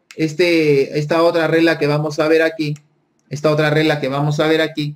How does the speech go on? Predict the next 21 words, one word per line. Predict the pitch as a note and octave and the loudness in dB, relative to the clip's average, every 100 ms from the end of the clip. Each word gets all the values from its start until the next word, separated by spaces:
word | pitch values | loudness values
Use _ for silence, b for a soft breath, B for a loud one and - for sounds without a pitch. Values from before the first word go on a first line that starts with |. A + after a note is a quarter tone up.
| _ _ _ | _ _ _
se | - | -2
refiere | D3 C#3 E3 E3 | -2 0 2 2
específicamente | D#3 D3+ D3 D3 D3+ D3+ D3 D3+ D3+ | 0 -4 -4 -4 -4 -2 0 2 2
más | C#3+ C3 | 0 -2
bien | D3 D3 | -2 -2
a | C3 | -2
los | B2+ | -4
que | C3 | -4
no | D3 | -2
son | D3 D#3 | -2 -4
pricos, | D#3+ D3+ D3+ D3 b b b | 0 0 0 -4 b b b
es | F3 F3+ | 2 2
decir, | E3+ E3+ F3 - - | 0 0 -2 -2 -4
a | C3+ | -2
los | C3 - | -2 -4
que | C3+ | -4
son | E3+ E3+ C#3 | -2 -2 0
medianos | C#3+ D#3 D#3+ E3+ D3 | 2 2 0 -4 -6
y | D3+ | -6
pequeños | B2+ D3 D3 D3 | -4 0 0 0
contribuyentes, | C#3 B2 B2 C3 D3+ G3 C3+ A2+ A2 - | -4 -4 -2 0 2 0 -2 -6 -12 -16